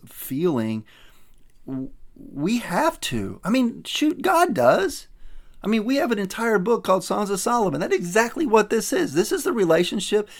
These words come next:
and sexuality inside of a husband and wife relationship. God wrote it for us to be able to look at, to be able to know this is what human sexuality is about.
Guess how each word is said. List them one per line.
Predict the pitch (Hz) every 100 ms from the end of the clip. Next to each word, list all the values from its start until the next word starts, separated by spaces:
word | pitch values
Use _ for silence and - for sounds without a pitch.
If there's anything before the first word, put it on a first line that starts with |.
| - -
and | 190
sexuality | - 220 214 247 190 165 170 175 175
inside | 175 190 180
of | 180
a | 175
husband | 180 180 - 185
and | 180
wife | 180 180
relationship. | 185 208 302 - 139 127 120
God | 220 302 320 370
wrote | - 180 269 427 440
it | 330 226 - - - - - -
for | 160 156
us | 175 185
to | -
be | 147 143 135
able | 135 127
to |
look | 123 123 117
at, | 113 104 - - -
to | - 135
be | 143 143
able | 139 127
to | 131
know | 131 131
this | 123 202 240 -
is | -
what | 165 151
human | 151 147 139
sexuality | - 123 - 123 110 107 110 110
is | 110 -
about. | - - -